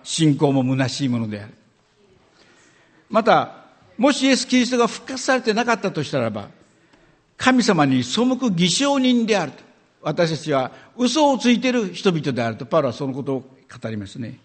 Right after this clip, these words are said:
そしてもしイエス様がよみがえらなかったとしたらば、単なる望みを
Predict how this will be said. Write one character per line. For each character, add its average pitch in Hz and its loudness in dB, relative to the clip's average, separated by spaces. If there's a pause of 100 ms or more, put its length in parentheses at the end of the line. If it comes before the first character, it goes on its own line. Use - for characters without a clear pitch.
(520)
そ 277 0
し 240 0
て 277 4
も 277 6
し 262 -2
イ 277 4
エ 269 4
ス - -2
様 247 4
が 208 4
よ 185 6
み 208 2
が 208 6
え - 6
ら 208 4
な 208 0
か 208 2
っ 202 -6
た 202 -4
と 196 -4
し - -6
た 190 2
ら 175 0
ば、 240 -4 (720)
単 277 6
な 220 10
る 170 4
望 202 6
み 277 6
を 262 4